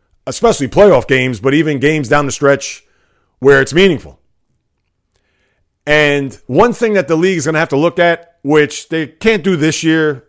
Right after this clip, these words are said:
but they're gonna have to look at in the offseason, is to find a way to put the life back into the final two minutes of these games.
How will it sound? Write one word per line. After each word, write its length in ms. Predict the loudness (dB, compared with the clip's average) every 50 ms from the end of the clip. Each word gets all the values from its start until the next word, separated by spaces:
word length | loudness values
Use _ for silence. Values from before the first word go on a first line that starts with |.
| _ _ -12
but 120 | -8 -6
they're 80 | -6 -4
gonna 80 | -6 -6
have 60 | -6
to 60 | -4
look 160 | -4 -4 -4
at 80 | -4 -4
in 60 | -4
the 80 | -2 -2
offseason, 600 | -2 -2 -2 -2 -4 -4 -2 -4 -6 -8 -8 -12 _ _ _ _ _ _ _ _ _ _ _ _ _ _ _ _ _ _ _ _ -4
is 280 | -2 -2 -2 -2 -4 -4
to 200 | -2 -2 -2 -2
find 340 | -2 -2 0 0 0 0 0
a 60 | 0
way 560 | 0 2 4 4 4 4 2 0 -4 -8 -12 _ _ _ _ _ _ _ _ _ _ _ _ _ _ _ _ _ -6
to 140 | -4 -4
put 200 | -2 0 -2 0
the 100 | 0 0
life 340 | 0 2 2 2 2 0 0
back 200 | 0 0 0 0
into 180 | 0 -2 -4 -4
the 60 | -2
final 240 | 0 -2 -2 -2 -2
two 120 | -6 -6
minutes 220 | -6 -6 -6 -6 -8
of 60 | -10
these 140 | -12 -10 -8
games. 440 | -8 -8 -8 -10 -14 -20 _ _